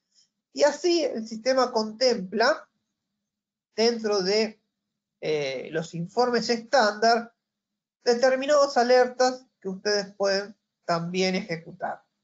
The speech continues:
¿sí? Pero un poco continuando con, con este webinar,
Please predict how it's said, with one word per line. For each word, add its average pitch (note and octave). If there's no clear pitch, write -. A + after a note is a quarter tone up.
¿sí? C4
Pero C4+
un -
poco E4
continuando A3
con, D#3+
con D3+
este E3+
webinar, F3+